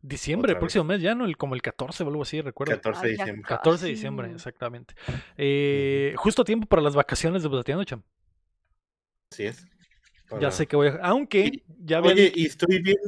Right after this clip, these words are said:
Speaker 2: estoy viendo que aquí que la gente ya está jugando el Marvel Midnight Suns. ¿Ya lo estás jugando tú?
Speaker 1: ¿Se liqueó, Cham?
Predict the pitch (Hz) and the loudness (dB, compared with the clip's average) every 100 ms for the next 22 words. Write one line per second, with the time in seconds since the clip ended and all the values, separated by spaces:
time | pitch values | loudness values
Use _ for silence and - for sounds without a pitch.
0 | 180 - 165 175 190 202 202 160 - 160 | -6 -2 0 4 4 4 2 -2 -6 -4
1 | 185 175 - 143 151 160 160 151 156 156 | 0 2 2 -2 0 0 0 -2 0 2
2 | 156 147 135 135 139 147 143 131 127 139 | 2 2 2 4 4 2 0 -4 -4 -2
3 | 127 135 156 131 - _ _ _ _ _ | -2 -2 -4 -4 -12 _ _ _ _ _
4 | _ _ _ _ _ _ - 120 127 143 | _ _ _ _ _ _ -6 -4 -4 -6
5 | 131 131 135 135 180 143 113 - 120 - | -4 -4 -4 -6 -8 -8 -8 -6 -8 -6
6 | 226 | -10